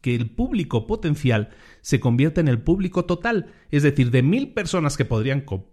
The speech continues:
eh, comprar tu disco o adquirir tu disco o conseguir tu disco, resulta que las mil personas lo, lo van a conseguir si lo valoran positivamente. Algunas te van a pagar, algunas no.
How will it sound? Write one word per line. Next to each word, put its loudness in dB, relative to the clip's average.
eh, -4
comprar -2
tu 2
disco -4
o -2
adquirir 0
tu -4
disco -2
o -4
conseguir -4
tu -4
disco, -4
resulta 0
que 2
las 2
mil 0
personas -2
lo, 2
lo 2
van 2
a -2
conseguir -4
si -2
lo 4
valoran 0
positivamente. -6
Algunas 0
te -2
van 2
a 0
pagar, -2
algunas 0
no. -4